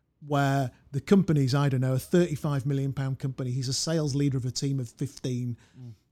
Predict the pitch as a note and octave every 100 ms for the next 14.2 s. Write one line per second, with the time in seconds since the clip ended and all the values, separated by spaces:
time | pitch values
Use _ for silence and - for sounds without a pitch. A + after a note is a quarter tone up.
0 | _ - D3 C#3+ D3 E3 D3+ F3 G#3 A#3
1 | A3 A3 G#3+ G#3+ A3 B3 C#3 - G3+ F3+
2 | E3 D3 G#3 G3+ E3 G3+ F#3+ F3+ F3 F#3
3 | F3+ F3 E3+ D#3+ - - - F3 E3 D#3+
4 | D#3+ D3 - - - - F#3+ E3 G#3+ A#3
5 | A#3 A3 D#3 C#3+ C#3+ B2+ - - _ _
6 | _ _ - A#3 G#3+ F#3 F#3+ F3+ E3 C#3
7 | - - A3+ A#3+ A3 - F3+ F3 G3 F#3+
8 | F3+ E3 B2 D3 B2+ D#3+ D3+ D#3 _ _
9 | F3 G3 F#3+ C#3+ C3+ C#3 D#3+ F3 - -
10 | - G3 F3 E3+ - E3+ E3 D#3+ D3+ D3
11 | D#3 D#3+ F3+ F3+ E3 C3+ A#2 - _ _
12 | _ _ - - - C#3 C#3+ - C3+ A#2+
13 | D#3 C#3+ C#3 A#2 C3 A#2+ B2 A#2+ A2+ A2+
14 | -